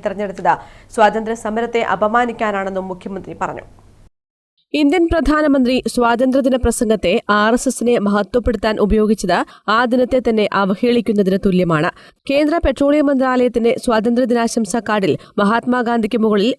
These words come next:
വി ഡി സവർക്കറെ പ്രതിഷ്ഠിച്ചത് കൂട്ടിവായിക്കുമ്പോൾ വിപുലമായ ഗൂഢാലോചനയുടെ ഭാഗമാണ് ഇതൊക്കെയെന്നാണ് തെളിയുന്നത്.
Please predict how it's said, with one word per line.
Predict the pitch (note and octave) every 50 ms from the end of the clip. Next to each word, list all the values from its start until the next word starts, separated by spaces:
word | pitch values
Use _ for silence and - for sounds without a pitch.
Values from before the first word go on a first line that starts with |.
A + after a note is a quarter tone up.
| G#3+ G3
വി | A3 A3 A3+
ഡി | C4 B3 -
സവർക്കറെ | B3 G#3+ A#3 - - A3 A3+ G#3 -
പ്രതിഷ്ഠിച്ചത് | G#3+ G#3 A3 G#3 - - G#3 - G#3+ G#3 - - - - _ -
കൂട്ടിവായിക്കുമ്പോൾ | A3 G#3+ F#3+ B3 A#3 A#3 A3 G#3 G3 - G#3 F#3+ F3+ G3 B3 C4 - G3+
വിപുലമായ | G#3+ F#3+ A#3+ B3 B3+ B3 B3 B3 A#3+ A3+ F#3+ F#3+
ഗൂഢാലോചനയുടെ | A3 G#3 F#3+ G#3+ A3+ A#3+ A#3 A3+ G#3 A3+ A3+ A3 G#3+ F#3+ G#3+
ഭാഗമാണ് | G3+ G3 F3+ G3+ G#3 G#3 G#3 G3+ G3+ - -
ഇതൊക്കെയെന്നാണ് | G#3 G3+ F#3+ - G#3+ G3+ G3 G3 F#3+ F#3 F#3 D3+ - -
തെളിയുന്നത്. | E3+ F3 F3 E3+ E3 D#3+ D#3+ C3+